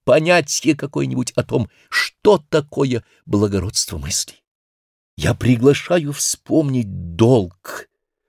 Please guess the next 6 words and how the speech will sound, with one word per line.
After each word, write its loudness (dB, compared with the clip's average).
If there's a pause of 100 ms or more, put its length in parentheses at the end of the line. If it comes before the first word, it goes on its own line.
который 0
на 0
всяком -2
месте -4 (280)
предстоит -4
человеку. -6